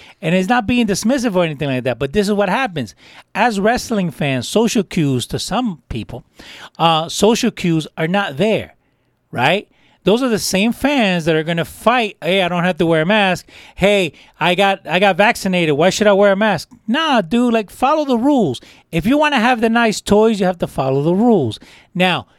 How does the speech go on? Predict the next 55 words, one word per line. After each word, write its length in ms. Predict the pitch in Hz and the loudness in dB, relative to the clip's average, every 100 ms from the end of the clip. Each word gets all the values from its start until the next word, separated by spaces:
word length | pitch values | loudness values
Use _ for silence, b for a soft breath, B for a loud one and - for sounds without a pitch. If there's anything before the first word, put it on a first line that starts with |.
| _ | _
is 200 | - 175 | -14 -10
it 80 | 175 | -4
gonna 200 | 180 208 | -2 0
go 160 | 202 190 | 0 0
back 280 | 147 190 233 | 2 0 2
where 100 | 220 | 2
they're 80 | |
gonna 180 | 196 185 | 2 -2
close 360 | 170 185 202 220 | -2 0 0 0
everything? 400 | 247 262 269 269 - | -2 -2 -4 -6 -6
I'm 220 | 180 175 - | -4 -4 -4
pretty 340 | - 247 247 | -2 0 0
sure 360 | 214 - 180 143 | 0 2 2 2
from 200 | - 151 | -2 -4
now 280 | 160 170 151 | -2 0 -2
to 120 | - | -2
the 100 | 139 | -4
end 200 | 143 156 | -2 -4
of 100 | 147 | -2
time, 380 | 156 156 185 190 b b b b b | -2 0 0 -2 b b b b b
companies 420 | - 175 165 170 147 | -2 -2 -2 -4 -2
are 60 | |
gonna 180 | 151 135 | -2 -2
have 300 | 127 147 135 | -2 -2 -2
that 300 | 135 120 104 | -4 -4 -4
backup 360 | 156 143 131 - | -4 -2 -6 -6
plan. 300 | 131 113 85 _ _ _ _ | -8 -8 -10 _ _ _ _
Are 100 | 135 | -4
we 80 | 165 190 | -2 0
gonna 180 | 220 | -2
like 220 | 226 262 277 | -2 -2 -4
it? 80 | |
No, 180 | 277 302 | -6 -2
we're 140 | 214 165 | 0 0
not 140 | 147 | 0
gonna 160 | 139 127 | -2 -2
like 240 | 123 110 | -2 -4
it. 120 | 87 - b b b b b | -8 -18 b b b b b
But 140 | 202 | 4
at 160 | 220 - | 6 8
the 100 | 240 | 8
end 240 | 247 247 | 8 8
of 60 | 247 | 4
the 40 | 269 | 4
day, 380 | 269 226 185 - _ _ _ - | 4 4 0 -6 _ _ _ 0
hey, 320 | 208 175 - _ _ | 2 2 -2 _ _
I 80 | 190 | -2
don't 180 | 226 214 | 0 2
think 140 | 240 | 2
we're 100 | 226 | 4
gonna 160 | 214 208 | 2 2
go 140 | 196 | 2
back 240 | 175 196 190 | 2 0 0
to 100 | 220 | -2
that. 220 | 220 226 | -2 -2